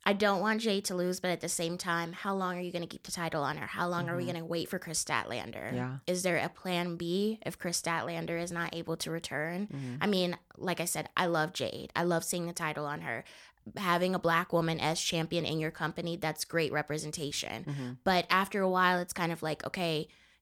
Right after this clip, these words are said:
Speaker 1: give her a challenger that is up to par. Not, not saying that Taya isn't up to par, but we've seen them face off already.
Speaker 2: Mm-hmm.
Speaker 1: Give her a new challenge. I feel like they're not telling Jade's story as good as they possibly could.
Speaker 2: Mm-hmm.
Speaker 1: I feel like they're getting a little bit lazy. They're getting a little bit sloppy. It's like,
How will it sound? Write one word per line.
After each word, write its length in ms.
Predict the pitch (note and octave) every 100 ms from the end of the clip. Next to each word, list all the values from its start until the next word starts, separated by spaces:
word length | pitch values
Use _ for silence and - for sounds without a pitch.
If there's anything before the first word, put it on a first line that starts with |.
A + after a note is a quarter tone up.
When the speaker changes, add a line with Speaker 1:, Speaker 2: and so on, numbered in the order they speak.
| -
Speaker 1:
give 240 | G#3 A3
her 200 | A#3 G#3 F#3
a 80 |
challenger 600 | - - G3 F#3+ F#3 F#3
that 160 | E3 E3+
is 100 | E3
up 160 | - E3+
to 80 | C#3+
par. 580 | - F3+ A2+ - A2+ - - -
Not, 240 | F#3+ G#3 F#3
not 200 | A#3+ A3+
saying 260 | A3+ G3+
that 120 | E3+
Taya 360 | - G#3 G3+ F3
isn't 160 | E3 D#3
up 100 | -
to 100 | -
par, 340 | - B2+ A#2+ -
but 120 | F3
we've 180 | A3+ G#3
seen 280 | - A#3+
them 120 | G#3 G3
face 300 | F#3 E3 D3+
off 260 | F3 F3
already. 480 | B2 A#2 - G#2+ B2+
Speaker 2:
Mm-hmm. 200 | D3 C#3+
Speaker 1:
Give 200 | G3 A#3
her 140 | C4 B3+
a 100 | G#3+
new 160 | G3+ G3
challenge. 640 | G#3+ F#3 D#3 G#2 C3+ - - -
I 80 | A3
feel 120 | A#3
like 140 | C#4+ C#4+
they're 140 | A#3
not 320 | A3+ A3 G#3+
telling 400 | - A3+ G#3+ G#3
Jade's 300 | G3 F#3+ F#3+
story 420 | - F#3+ F#3+ F#3 -
as 220 | F3+ F3
good 200 | F#3+ F#3
as 120 | E3+
they 120 | E3+
possibly 520 | E3 D#3+ D#3+ - D3+ D3
could. 460 | - - C2 -
Speaker 2:
Mm-hmm. 200 | D3 D3
Speaker 1:
I 40 | B2+
feel 160 | G3+
like 100 | G#3
they're 100 | G#3+
getting 200 | G#3+ G#3
a 60 | G3+
little 140 | G#3
bit 160 | G#3 A3
lazy. 340 | F3+ F#3+ G3 F#3+
They're 100 | F#3+
getting 160 | F#3+
a 40 | F#3+
little 160 | F#3+
bit 120 | F#3 E3+
sloppy. 440 | - F#3+ F3+ F3
It's 120 | E3+
like, 140 | F3+